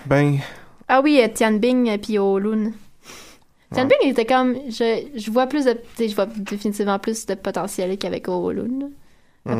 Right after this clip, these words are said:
Speaker 2: passer le gars jusqu'à Noël, comme on a dit la semaine passée, pour qu'il s'appelle Ho Ho Ho Lun. Mais, euh, ouais, il est quand même, tu sais, il y a, il y a quelque chose à faire. Mais tu sais, je comprends qu'il vienne d'un background en Chine où est-ce qu'il y a comme pas d'école de lutte, là.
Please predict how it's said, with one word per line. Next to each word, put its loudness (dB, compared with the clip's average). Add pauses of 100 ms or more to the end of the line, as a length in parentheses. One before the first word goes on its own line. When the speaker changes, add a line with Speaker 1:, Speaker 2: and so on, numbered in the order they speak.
Speaker 2:
passer -2
le -2
gars 4
jusqu'à -2
Noël, -2
comme -10
on -8
a -8
dit -12
la -12
semaine -12
passée, -10
pour -20
qu'il -20
s'appelle -8
Ho -6
Ho -8
Ho -8
Lun. -8 (1080)
Mais, 2
euh, -2
ouais, 2
il 0
est -2
quand 4
même, 0
tu -12
sais, 2
il 0 (200)
y 0
a, 2
il 0
y 0
a 0
quelque -2
chose -2
à 4
faire. -4 (580)
Mais 0
tu 2
sais, 2
je -4
comprends 2
qu'il 2
vienne 2
d'un 0
background 0
en -2
Chine -2
où 0
est-ce -6
qu'il -4
y -2
a -4
comme -6 (280)
pas 0 (280)
d'école -4
de -4
lutte, -10
là. -6